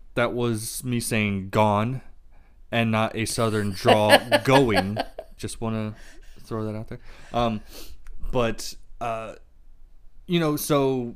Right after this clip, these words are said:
Speaker 1: whenever you came to me about this podcast, it was, uh, another branch to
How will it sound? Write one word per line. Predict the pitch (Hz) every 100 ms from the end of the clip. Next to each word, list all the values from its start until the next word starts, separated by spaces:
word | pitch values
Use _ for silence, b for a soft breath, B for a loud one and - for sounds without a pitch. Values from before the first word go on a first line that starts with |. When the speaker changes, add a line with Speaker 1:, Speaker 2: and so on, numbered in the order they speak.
| -
Speaker 1:
whenever | 139 147 135 127 120 107 107 - - - - -
you | 139 123
came | 139 117
to | - 113 107 101 98 104 - - -
me | 127 113
about | 101 98 98
this | -
podcast, | 98 95 - 98 95 - - - - - - - - - - - - - -
it | 117 101 - - -
was, | 120 113 113 107 98 104
uh, | 98 98 98 98 - - - - - - - - - - - -
another | 120 113
branch | 98 110 107 107 - - -
to | 110 107 101 98